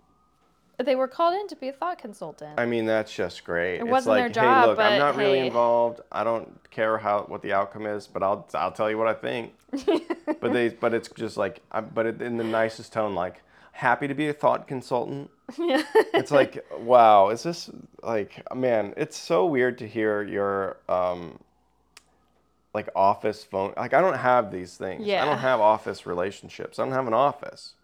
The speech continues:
Speaker 2: right? I don't
Speaker 1: Yeah.
Speaker 2: have this at all. So the jar-, like, I'm fascinated by jargon and office culture and all this stuff, but thought consultant was
Speaker 1: Yeah.
Speaker 2: wild to me. And I would love, love, love, love, 'cause I'm obsessed with this,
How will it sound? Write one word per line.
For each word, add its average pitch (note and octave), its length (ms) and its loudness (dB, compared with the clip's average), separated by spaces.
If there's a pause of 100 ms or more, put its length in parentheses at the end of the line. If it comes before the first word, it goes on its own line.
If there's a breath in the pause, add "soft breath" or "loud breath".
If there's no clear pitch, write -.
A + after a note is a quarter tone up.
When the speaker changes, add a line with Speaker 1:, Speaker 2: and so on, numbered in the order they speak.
(500)
Speaker 2:
right? A2 220 2
I A#2+ 40 0
don't C3+ 120 2
Speaker 1:
Yeah. B2 60 -6
Speaker 2:
have B2 280 2
this F2 400 -10 (160)
at G2+ 100 -6
all. A#2 440 2
So - 140 -6
the G#2 140 -6
jar-, A2+ 380 2
like, F#2 200 -4
I'm A2+ 120 -4
fascinated A#2 720 -2
by A#1+ 120 -12
jargon G#2+ 600 -2
and D2+ 180 -8
office A2+ 380 -10
culture G2+ 500 -6
and - 100 -8
all G#2 180 -4
this G#2 180 -12
stuff, - 380 -8
but - 220 -12 (480 loud breath)
thought B2+ 280 4
consultant F2 720 -8
was - 440 -6
Speaker 1:
Yeah. - 60 -12 (120)
Speaker 2:
wild F2 500 -2
to - 100 -20
me. D#2 280 -10 (180 loud breath)
And - 120 -6
I A#2 60 2
would A#2 160 0
love, A2+ 600 4
love, A2+ 300 0
love, G2 240 -4
love, F2+ 260 -4
'cause F2+ 160 -16
I'm F2 240 -10
obsessed F#2+ 460 -8
with E2+ 120 -16
this, D#2+ 240 -10